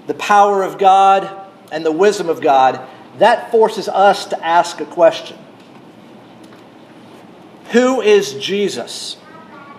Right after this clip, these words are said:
to me? Who is Jesus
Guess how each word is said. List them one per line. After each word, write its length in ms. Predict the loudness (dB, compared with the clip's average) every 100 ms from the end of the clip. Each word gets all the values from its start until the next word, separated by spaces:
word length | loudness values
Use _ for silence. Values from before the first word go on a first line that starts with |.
| -20 -20 -20 -20 -20 -20 -20 -20 -20 -20 -20 -20 -20 -10
to 140 | -8
me? 440 | -6 -6 -6 -10 -16 -20 -20 -20 -20 -20 -20 -20 -20 -20 -20 -20 -20 -20 -20 -20 -20 -20 -20 -20 -6
Who 360 | 0 2 2
is 420 | 2 4 4 2 -8
Jesus 760 | -10 -6 -4 -2 -2 -2 -4